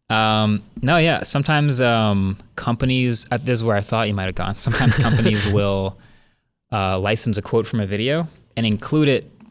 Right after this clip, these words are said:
Speaker 1: in a commercial alongside. So it'll be like, "Hey, th-, here's what the New York Times said about our phone. Here's what the Wall Street Journal said about our phone. And here's what M K B H D said about our phone." And
Speaker 2: Oh,
Speaker 1: those will be
Speaker 2: wow.
Speaker 1: the only quotes in the video.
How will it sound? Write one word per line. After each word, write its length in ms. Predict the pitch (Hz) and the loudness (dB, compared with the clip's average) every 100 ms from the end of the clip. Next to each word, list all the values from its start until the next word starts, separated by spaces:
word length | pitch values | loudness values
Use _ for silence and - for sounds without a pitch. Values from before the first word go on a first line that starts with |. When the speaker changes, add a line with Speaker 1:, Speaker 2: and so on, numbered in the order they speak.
| _ _ | _ _
Speaker 1:
in 260 | 120 117 113 | -2 0 0
a 80 | 104 | -2
commercial 580 | - 120 135 - 90 - _ _ _ - | -2 -2 -2 -4 -6 -10 _ _ _ -4
alongside. 600 | 113 117 113 - 107 98 | 0 2 2 0 0 0
So 100 | 117 | 0
it'll 100 | 110 | 0
be 100 | 101 | 0
like, 180 | 104 98 | 0 0
"Hey, 160 | 143 120 | -2 -2
th-, 140 | 101 | -2
here's 140 | 120 113 | -4 -4
what 80 | 113 | 0
the 80 | |
New 60 | 110 | 0
York 120 | 104 | 0
Times 280 | - 127 120 | -2 -2 -2
said 100 | 101 | 0
about 160 | 98 95 | 0 0
our 80 | |
phone. 240 | 98 92 95 | -4 -6 -6
Here's 280 | 104 95 101 | -6 -4 -4
what 220 | 98 - - - | -4 -6 -14 -8
the 80 | 104 | -2
Wall 120 | - | 0
Street 160 | - - | 0 0
Journal 180 | 131 127 | -2 -2
said 160 | 135 | -2
about 160 | 127 127 | 0 -2
our 60 | 123 | 0
phone. 260 | 135 123 | -2 -2
And 120 | 104 104 | -2 -2
here's 200 | 113 113 | -4 -2
what 220 | 101 - - | -4 -4 -8
M 140 | 110 104 | -6 -2
K 60 | |
B 120 | 101 101 | 0 -2
H 100 | 95 | 0
D 140 | 104 | -2
said 160 | - 92 | -2 -4
about 160 | 92 | -4
our 80 | 92 | -8
phone." 180 | - 92 | -10 -4
And 60 | - | 0
Speaker 2:
Oh, 80 | 113 | 2
Speaker 1:
those 100 | 113 | 2
will 60 | 117 | 0
be 40 | |
Speaker 2:
wow. 40 | 110 | 0
Speaker 1:
the 40 | 110 | 0
only 180 | 117 | 0
quotes 240 | 110 113 - | 0 -2 -2
in 40 | |
the 60 | 101 | -2
video. 400 | 98 107 127 | 0 2 0